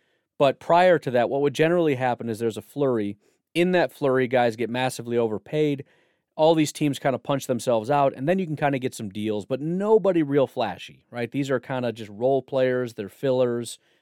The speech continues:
They're guys that, uh, you're glad that you have 'em because if you didn't, you'd be in real trouble. But you also are kinda eager to replace them.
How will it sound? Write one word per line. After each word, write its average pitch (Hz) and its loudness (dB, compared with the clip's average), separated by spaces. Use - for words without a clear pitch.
They're 117 -6
guys 127 0
that, 113 -2
uh, 110 0
you're 117 -8
glad 139 2
that 110 -2
you 113 -6
have 160 2
'em 113 -4
because 113 -6
if 107 -12
you 113 -8
didn't, 135 -2
you'd 113 -10
be 120 -2
in 110 -4
real 110 -2
trouble. 131 -2
But 131 -2
you 135 4
also 135 2
are 117 0
kinda 123 -2
eager 117 -4
to 107 -6
replace 107 -6
them. 139 -6